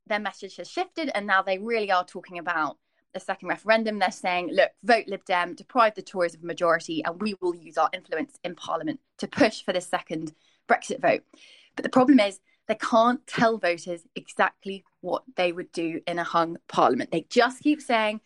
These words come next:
they'll push for a second Brexit referendum.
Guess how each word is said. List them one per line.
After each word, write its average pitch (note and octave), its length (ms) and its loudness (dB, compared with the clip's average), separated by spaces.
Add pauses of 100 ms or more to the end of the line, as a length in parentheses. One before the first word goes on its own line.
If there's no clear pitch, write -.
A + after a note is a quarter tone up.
(200)
they'll G3 160 2
push G3 420 -4
for - 100 -8
a F#3+ 60 -6
second - 420 -8
Brexit - 420 -2 (240)
referendum. E3 600 -2